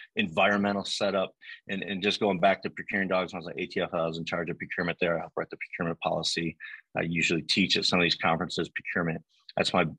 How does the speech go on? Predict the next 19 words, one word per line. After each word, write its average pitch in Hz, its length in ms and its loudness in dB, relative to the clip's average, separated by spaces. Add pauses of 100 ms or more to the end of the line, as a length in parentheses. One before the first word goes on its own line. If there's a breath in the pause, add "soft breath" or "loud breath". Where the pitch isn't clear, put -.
that's 90 160 0
probably 87 240 6
the 87 80 4
one 87 220 2
thing 92 160 2
I'm 85 100 0
comfortable 87 380 0
teaching 87 480 -6
in, 82 180 -2
in 82 140 -6
front 87 160 -2
of 82 80 -4
anybody. 82 480 0 (480 loud breath)
Uh, 110 180 4
environmental 131 460 2
confidence 123 540 -8
is 95 120 -12
number 101 240 -2
one. 85 200 -4